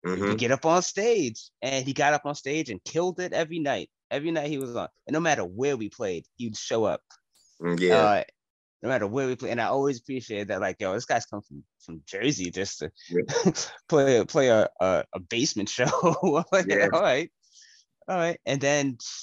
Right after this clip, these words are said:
Speaker 2: then, uh, we started vibing together and, and gelling musically, and writing,
Speaker 1: Mm-hmm.
Speaker 2: uh, and playing more and more shows, playing bigger and bigger shows. Um,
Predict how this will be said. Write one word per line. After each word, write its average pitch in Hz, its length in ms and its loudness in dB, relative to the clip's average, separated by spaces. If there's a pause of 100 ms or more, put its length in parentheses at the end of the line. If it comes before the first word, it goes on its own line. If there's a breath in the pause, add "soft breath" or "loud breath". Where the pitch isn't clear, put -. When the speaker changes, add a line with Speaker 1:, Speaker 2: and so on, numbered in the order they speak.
(640)
Speaker 2:
then, 127 200 -4
uh, 110 260 2
we 110 60 -10
started 110 340 -2
vibing 110 300 -4
together 170 300 0
and, 165 440 0
and 107 380 -6
gelling 156 460 -4 (100)
musically, 156 560 -8 (840)
and 104 300 -2
writing, 190 560 -2 (1000)
Speaker 1:
Mm-hmm. 90 380 -8
Speaker 2:
uh, 113 420 2
and 90 140 -4
playing 113 480 0
more 120 320 0
and 117 100 0
more 107 240 -2
shows, 107 400 -4
playing 104 260 -6
bigger 107 320 -4
and 101 120 -4
bigger 104 240 -4
shows. 98 600 -2 (360)
Um, 95 460 2